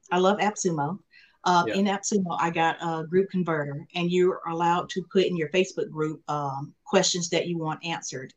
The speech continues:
Speaker 1: And one of
Speaker 2: Mm.
Speaker 1: those questions were, uh, "What are the problems you're having with hosting your events?" So I have a list.
Speaker 2: Okay.
Speaker 1: And it all, it all, for me,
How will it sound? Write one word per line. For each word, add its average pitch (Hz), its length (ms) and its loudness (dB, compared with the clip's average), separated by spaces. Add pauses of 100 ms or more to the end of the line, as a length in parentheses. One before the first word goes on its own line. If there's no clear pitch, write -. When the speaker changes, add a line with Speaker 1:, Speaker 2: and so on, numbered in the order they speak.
(200)
Speaker 1:
And 165 240 -4
one 170 120 0
of 175 80 2
Speaker 2:
Mm. - 20 4
Speaker 1:
those 170 200 0
questions 160 560 -6
were, 147 280 -2
uh, 139 220 -4 (140)
"What 170 200 -2
are 151 240 -2
the 151 180 -8
problems 160 380 -2
you're 147 120 -6
having 147 360 -6
with 143 160 -14
hosting - 320 -10
your 147 120 -10
events?" - 340 -12 (200)
So 190 120 0
I 190 40 4
have 220 160 6
a 151 60 0
list. 175 640 0 (380)
Speaker 2:
Okay. 107 300 -4
Speaker 1:
And 170 160 2
it 165 100 2 (100)
all, 185 300 -6
it 175 160 4
all, 185 280 0
for 185 100 0
me, 170 400 0